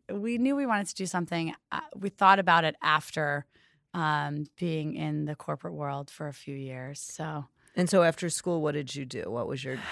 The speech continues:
Speaker 2: direction?
Speaker 1: Um, yeah, so I have a fashion background and, uh, in product development and then business. So I worked at, um, I did a lot of internships at, I was at Nicole Miller, at Donna Karan, and then I went on to Brooks Brothers and then Chanel,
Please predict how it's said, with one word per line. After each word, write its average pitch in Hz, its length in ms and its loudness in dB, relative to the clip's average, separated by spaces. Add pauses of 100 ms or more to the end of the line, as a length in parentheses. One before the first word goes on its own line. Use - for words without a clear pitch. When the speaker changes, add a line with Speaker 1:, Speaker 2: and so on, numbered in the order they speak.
(120)
Speaker 2:
direction? 123 280 4
Speaker 1:
Um, 208 500 6
yeah, 233 240 6
so 214 180 2
I 190 220 8
have 214 220 0
a 196 40 -4
fashion 165 460 0
background 175 680 4 (920)
and, 170 560 6 (140)
uh, 160 340 2
in 170 180 0
product 175 320 4
development 180 720 2
and 170 200 0
then 160 280 0
business. 175 460 -2
So - 140 -6
I 170 140 2
worked 160 380 -4
at, 160 360 0
um, 160 420 -4
I 165 60 -10
did 165 160 -4
a 160 60 -2
lot 156 240 0
of 151 100 -6
internships 156 680 -8
at, 156 200 -4 (420)
I - 40 -10
was 147 120 -8
at 135 80 -8
Nicole 143 320 -8
Miller, 226 460 4
at 175 120 0
Donna 143 220 -10
Karan, 208 560 2
and 165 180 0
then 156 180 -2
I 156 140 -2
went 151 240 -4
on 147 140 -6
to 170 140 -10
Brooks - 240 -10
Brothers 160 380 -2
and 156 100 -4
then 151 100 -2
Chanel, 151 520 -4